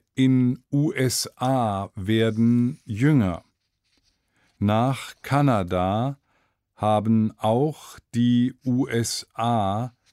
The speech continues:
den Corona-Impfstoff von BioNTech Pfizer für Kinder und Jugendliche ab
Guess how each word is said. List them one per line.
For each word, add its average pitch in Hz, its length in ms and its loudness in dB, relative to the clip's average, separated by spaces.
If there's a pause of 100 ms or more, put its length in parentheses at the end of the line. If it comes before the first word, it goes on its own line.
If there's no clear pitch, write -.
(140)
den 110 460 2
Corona-Impfstoff 127 2000 0 (320)
von 117 560 2
BioNTech 113 880 0 (180)
Pfizer 104 920 -2 (400)
für 120 260 0
Kinder 143 800 0
und 117 360 2
Jugendliche 104 1200 -2 (400)
ab - 360 -6